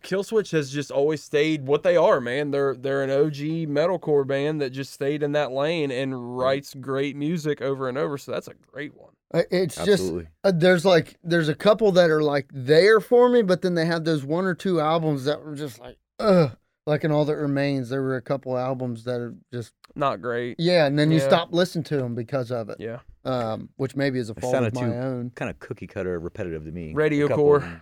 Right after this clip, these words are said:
Speaker 3: Yeah.
Speaker 2: Yeah,
Speaker 1: Yeah.
Speaker 2: they just went
Speaker 1: They
Speaker 2: in
Speaker 1: went
Speaker 2: a
Speaker 1: radio
Speaker 2: different,
Speaker 1: friendly.
Speaker 2: it,
Speaker 3: Yeah.
Speaker 2: yeah, they went in a di-, there are certain bands that went in a different direction, which
Speaker 3: Yep.
Speaker 2: I don't mind when bands do that, but I don't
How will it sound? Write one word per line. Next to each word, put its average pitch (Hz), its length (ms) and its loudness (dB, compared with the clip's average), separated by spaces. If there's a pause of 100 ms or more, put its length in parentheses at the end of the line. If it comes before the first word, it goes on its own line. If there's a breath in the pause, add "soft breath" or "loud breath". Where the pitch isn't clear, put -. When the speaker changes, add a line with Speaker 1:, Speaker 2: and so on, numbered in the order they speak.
(120)
Speaker 3:
Yeah. 82 340 -4
Speaker 2:
Yeah, 262 160 4
Speaker 1:
Yeah. 226 120 10
Speaker 2:
they 185 120 8
just 208 220 0
went 214 180 4
Speaker 1:
They 190 60 8
Speaker 2:
in 185 40 8
Speaker 1:
went 180 120 10
Speaker 2:
a 165 40 8
Speaker 1:
radio 151 280 8
Speaker 2:
different, 147 100 2
Speaker 1:
friendly. 135 460 -2
Speaker 2:
it, 175 280 0
Speaker 3:
Yeah. 196 180 6
Speaker 2:
yeah, 165 80 10
they 165 180 2
went 185 260 2
in 156 60 4
a - 20 -4
di-, 147 180 -4
there 185 160 4
are 175 60 0
certain 170 320 0
bands 151 240 6
that 151 80 2
went 151 240 0
in 143 60 2
a - 20 -4
different 143 360 2
direction, 143 520 2
which 151 240 0
Speaker 3:
Yep. - 180 -8 (200)
Speaker 2:
I 277 100 4
don't 190 180 8
mind 160 280 4
when 143 160 6
bands 139 340 2
do 175 220 2
that, 160 340 2
but 147 200 0 (460)
I 143 80 -2
don't 147 200 0